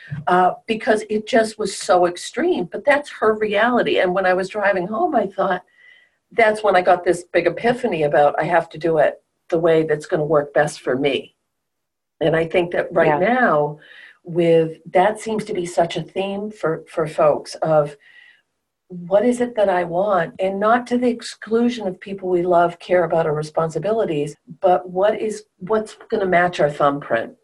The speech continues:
Speaker 2: Exactly. And if the timing doesn't feel right for you right now, for example, when you were at your old job and wanting to do all these things, but the timing wasn't right because, you know, you needed the benefits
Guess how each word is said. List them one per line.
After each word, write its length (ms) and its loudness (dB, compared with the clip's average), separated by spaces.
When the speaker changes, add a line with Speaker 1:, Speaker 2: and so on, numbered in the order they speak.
Speaker 2:
Exactly. 880 -2
And 400 6
if 140 2
the 80 -8
timing 440 2
doesn't 440 0
feel 260 2
right 340 2
for 100 0
you 300 4
right 220 4
now, 460 6
for 160 6
example, 720 4
when 380 4
you 120 4
were 460 4
at 160 2
your 140 2
old 300 2
job 360 2
and 220 0
wanting 380 4
to 100 -8
do 200 2
all 160 4
these 180 -6
things, 380 4
but 140 -4
the 100 0
timing 400 4
wasn't 480 2
right 340 2
because, 280 -6
you 100 2
know, 80 2
you 140 0
needed 260 0
the 80 4
benefits 420 2